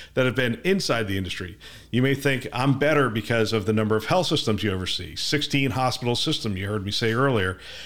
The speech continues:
You may think you are better because you oversee an academic medical center, and that is considered to be above others in your field.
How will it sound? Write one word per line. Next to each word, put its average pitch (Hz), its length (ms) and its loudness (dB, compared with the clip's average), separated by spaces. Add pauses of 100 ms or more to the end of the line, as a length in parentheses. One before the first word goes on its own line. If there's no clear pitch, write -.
(280)
You 143 160 4
may 165 160 4
think 165 480 -2
you 135 280 4
are 127 280 4
better 135 340 2
because 127 540 0
you 123 160 2
oversee 123 580 2
an 117 140 0
academic 127 440 0
medical 143 300 0
center, 95 320 0
and 95 140 -2
that 107 160 0
is 110 160 0
considered 117 420 -2
to 107 80 -6
be 113 160 0
above 117 480 0
others 117 380 0
in 107 80 0
your 104 100 2
field. 98 460 0